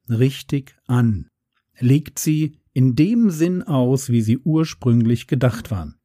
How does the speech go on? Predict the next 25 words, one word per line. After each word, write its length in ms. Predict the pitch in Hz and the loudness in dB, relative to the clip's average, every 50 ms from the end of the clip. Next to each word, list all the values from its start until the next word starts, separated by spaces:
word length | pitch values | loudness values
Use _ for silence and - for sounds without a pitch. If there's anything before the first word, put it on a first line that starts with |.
| _ _ _ _ _ _ _ _ _ _ _ _ _ _ - | _ _ _ _ _ _ _ _ _ _ _ _ _ _ -2
Mir 160 | - 151 165 | 0 2 2
scheint 300 | 156 - 156 262 285 233 | 2 2 0 0 2 2
jedoch, 280 | 180 139 127 135 139 - | 2 2 2 2 0 2
dass 220 | - 135 120 - | 0 -2 -2 0
Jesus 400 | 123 123 143 170 - 160 135 - | 0 0 0 0 0 0 -2 0
das 180 | - 127 - - | 0 -2 -2 0
Gesetz 380 | - 117 113 131 127 123 - - | -2 0 2 2 0 0 0 0
nicht 440 | 135 143 170 226 220 - - - | 2 4 4 2 0 0 -10 -4
nur 460 | 135 135 139 143 139 139 135 127 135 - _ _ _ _ _ - - | -2 0 0 2 2 2 0 -2 -4 -8 _ _ _ _ _ -6 -2
richtig 460 | 127 139 135 - - 123 110 - - _ - | -2 0 -2 -2 -4 -4 -4 -6 -6 _ -4
auslegt, 840 | 131 170 202 220 214 - - 113 101 95 87 - - - - - _ _ _ _ | -2 2 2 0 0 0 -4 -4 -2 -2 -4 -6 -10 -20 -20 -20 _ _ _ _
das 180 | - 139 127 - | -2 -2 -2 -2
tut 220 | - - 233 226 | 0 0 0 2
er 80 | - 151 | 2 2
natürlich 500 | 131 127 127 - 143 131 131 123 - - | 2 2 2 2 2 2 2 0 0 0
auch, 380 | 139 143 113 104 - - - _ _ _ _ _ _ _ _ _ _ _ _ _ - | 0 0 0 0 -4 -8 -20 _ _ _ _ _ _ _ _ _ _ _ _ _ -6
sondern 500 | - 131 120 156 190 208 202 185 175 151 | -2 0 2 4 4 2 2 2 0 0
dass 220 | 151 151 147 - | 0 0 0 0
er 160 | 151 139 135 | -2 -2 -2
es 100 | 139 135 | -2 -4
tatsächlich 840 | - - 135 123 - - 151 147 135 - 156 147 143 - - - _ _ _ _ _ _ | -2 -2 -2 -2 0 0 -2 -2 -2 -2 -2 -2 -2 -2 -6 -18 _ _ _ _ _ _
erfüllt 640 | - - 131 123 - - - 180 190 190 175 185 - | -4 0 0 0 0 -2 -2 0 0 0 0 -2 0
im 140 | 156 139 127 | 0 2 2
Sinne 260 | 120 143 147 151 151 | 4 2 2 2 0
von 400 | - - 151 135 131 127 120 113 | -2 -2 0 2 2 2 0 -2